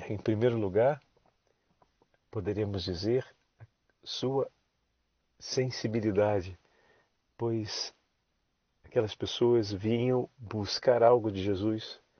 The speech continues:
mas Jesus estava preocupado em oferecer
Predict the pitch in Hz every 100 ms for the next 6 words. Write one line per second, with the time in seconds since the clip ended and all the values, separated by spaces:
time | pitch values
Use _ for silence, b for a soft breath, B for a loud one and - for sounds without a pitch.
0 | _ _ _ _ _ _ _ _ _ _
1 | _ _ _ _ _ _ _ - 110 113
2 | 110 104 120 110 104 120 110 - 107 -
3 | - 117 110 101 98 - 104 98 -